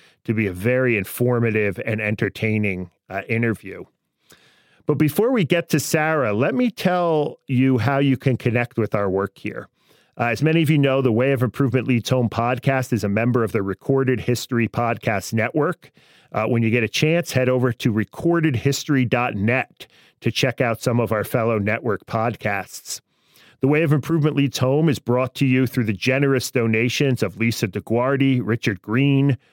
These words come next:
Ron Schooler, Kate Logan, Margaret Graves, and Gretchen Adams.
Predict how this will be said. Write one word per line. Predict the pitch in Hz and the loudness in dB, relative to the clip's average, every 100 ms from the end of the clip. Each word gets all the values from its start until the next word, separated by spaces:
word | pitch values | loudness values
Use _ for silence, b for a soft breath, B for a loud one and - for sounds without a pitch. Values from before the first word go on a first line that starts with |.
| b b | b b
Ron | 117 120 123 | -2 0 -2
Schooler, | - - 139 143 139 127 | -4 -2 0 2 2 0
Kate | - 143 139 113 | -2 -2 0 0
Logan, | 120 131 117 123 113 98 | 0 2 0 0 0 -2
Margaret | 92 113 139 120 101 | -4 -2 0 -2 -4
Graves, | 117 127 127 131 - | -2 0 2 0 -2
and | 107 95 | -6 -4
Gretchen | 110 120 - 107 | -4 -2 0 0
Adams. | 117 123 120 110 - | 0 0 0 0 -2